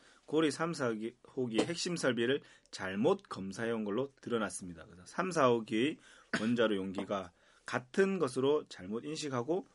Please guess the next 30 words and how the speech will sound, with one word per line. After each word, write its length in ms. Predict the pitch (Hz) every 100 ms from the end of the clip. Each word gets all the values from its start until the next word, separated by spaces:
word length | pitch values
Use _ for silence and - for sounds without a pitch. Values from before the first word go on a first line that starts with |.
| _ _
고리 260 | - 123 135
삼 280 | - 202 180
호기의 320 | 131 113 113
설계 360 | 131 127 123 123
도면으로 640 | 120 120 104 101 117 87 _ _ - - _ -
두 180 | 110 104
개의 400 | 127 151 151 131 - _ -
원자료 360 | 123 127 120
용기 300 | 101 101 120
안전 480 | 107 110 113 131 131
검사를 440 | 95 90 107 123 - _ _ 127
해온 180 | 123
것입니다. 460 | 117 - 85 - - _ _ _ - _ -
이 200 | 208 151
이후로 280 | 123 120
고리 260 | 117 151 143
사 260 | 127 110 113
호기의 340 | 127 143 123
경우 300 | 92 101 120 -
잘못된 600 | - 98 107 127 151 143
도면을 440 | 135 147 139 139
사용한 360 | 139 110 113 113
탓에 380 | 117 139 120 - _ _ _
실제 560 | - 180 170 180 180 143
용접 420 | 98 101 123 127
부위 200 | 117 113
두 100 | 104
곳에 260 | 98 107 123
대한 260 | 104 110 107
검사가 480 | 92 98 107 127